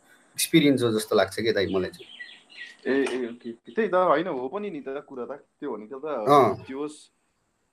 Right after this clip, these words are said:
Speaker 2: ट्राभल भनेको चाहिँ तिमीलाई धेरै कुरो सिकाउँछ क्या यसले। ल, वे अफ
Speaker 1: अँ।
Speaker 2: लाइफै मान्छु म त, kind of।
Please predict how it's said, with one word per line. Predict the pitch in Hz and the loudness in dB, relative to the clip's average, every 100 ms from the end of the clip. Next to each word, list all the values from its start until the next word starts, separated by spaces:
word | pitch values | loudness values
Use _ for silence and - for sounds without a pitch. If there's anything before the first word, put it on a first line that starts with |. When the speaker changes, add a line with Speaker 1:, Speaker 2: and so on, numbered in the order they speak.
| _ | _
Speaker 2:
ट्राभल | 139 156 180 | 2 2 4
भनेको | 143 117 147 165 139 117 | 0 -2 -2 -2 0 -2
चाहिँ | 180 175 | -4 -8
तिमीलाई | 151 185 202 | -8 -4 -4
धेरै | - 127 | -2 -2
कुरो | 123 180 | -2 -4
सिकाउँछ | 180 156 143 113 | -6 -2 -2 -2
क्या | 107 123 | -4 -4
यसले। | 98 107 127 _ _ _ _ - | -6 -10 -14 _ _ _ _ -10
ल, | 123 | -4
वे | 127 123 147 | -4 -2 -2
अफ | 143 | 2
Speaker 1:
अँ। | 107 | 2
Speaker 2:
लाइफै | 117 123 135 | 2 0 -4
मान्छु | 110 101 113 | -6 -8 -10
म | 107 | -10
त, | |
kind | 110 90 104 | -10 -10 -6
of। | 113 | -8